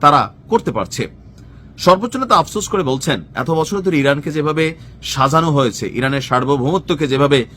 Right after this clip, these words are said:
সিকিউর করা হয়েছে, আজকে তিনি বলছেন যে তার কাছে কষ্ট লাগে যে তার দেশের জনগণ নিজেদের রাস্তা, নিজেদের সরকারি ভবন, নিজেদের সবকিছু, সিকিউরিটি সিস্টেম, সার্বভৌমত্ব,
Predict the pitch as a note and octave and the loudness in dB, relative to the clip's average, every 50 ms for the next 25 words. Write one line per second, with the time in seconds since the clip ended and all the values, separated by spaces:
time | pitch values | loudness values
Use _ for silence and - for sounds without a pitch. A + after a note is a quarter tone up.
0 | - - - - - - - F3+ - - A#3+ A#3+ - - C#3 B2 A#2 C3 B2+ - | -20 -20 -18 -12 -4 -2 0 0 0 0 -2 -2 0 2 2 2 2 0 0 0
1 | - A#2+ G2+ F2 - - - - - - - B2+ - - - C#3+ D3+ D3 D3 C3 | 0 -2 -2 -2 -6 -14 -20 -12 -4 -2 -2 -2 -2 -2 -4 -2 -2 0 0 0
2 | C3 C#3+ C3+ - C#3+ D3 C#3 A#2 A#2+ A#2 A2+ B2+ A2+ - A#2+ - A2+ A#2 - - | 0 -2 -2 -4 -6 -6 -4 -4 -4 -4 -4 -4 -8 -8 -6 -4 -4 -4 -2 0
3 | F3 F3 E3+ D3 C3+ B2 G#2+ - - - - - - - C3+ C3+ - D#3 D#3 F3+ | 2 4 4 4 4 2 0 -2 -6 -18 -20 -16 -12 -12 -8 -2 2 4 4 4
4 | G3 G3 E3+ C3+ C#3 C3+ - - E3 D3 A#2 - B2 B2 C#3+ D3 D3 D3 A#2 - | 2 0 0 -2 -2 -2 -2 -4 -6 -4 -2 0 0 2 2 4 4 4 4 2
5 | - - - - - - A2+ B2 C3 A#2+ C3+ B2 C#3 A#2+ A2 A2 A#2 A2+ - - | -4 -16 -20 -20 -12 -4 -2 -2 0 0 0 0 0 2 2 2 0 0 -2 -4
6 | D#3 D#3+ D3 A#2 G#2+ G#2 A2+ A2 - B2+ A2 - - A#2 A2+ G#2+ G2+ A#2 B2 D3 | -2 -2 -2 -4 -6 -6 -8 -6 -4 -4 -4 -4 -2 -4 -4 -2 -2 0 2 4
7 | D#3+ E3 E3 - - - - - - G2 A#2 A#2 A2+ B2 B2 - - D#3+ F3 - | 2 2 0 -4 -14 -20 -20 -10 -6 -4 -2 -2 0 -2 -2 0 2 2 2 2
8 | - F#3+ F#3 - F#3 F#3+ G3+ G3+ - - - - - - - - - D#3+ D3 - | 2 0 2 4 4 2 2 0 -6 -14 -20 -20 -16 -12 -4 0 0 0 2 2
9 | F3 F3 F3+ D#3+ - - F3+ F#3 - - G3 G3+ G3+ G3 F3+ - D#3 C3+ C3+ C3 | 2 2 2 0 0 -2 -2 -2 -2 -2 -2 -2 -2 -4 -4 0 2 2 4 4
10 | D3 C#3+ A#2 A#2+ C#3 E3 F3 F3 - - F#3 F#3+ F#3+ G3 | 2 0 0 0 0 0 0 0 0 2 4 4 4 2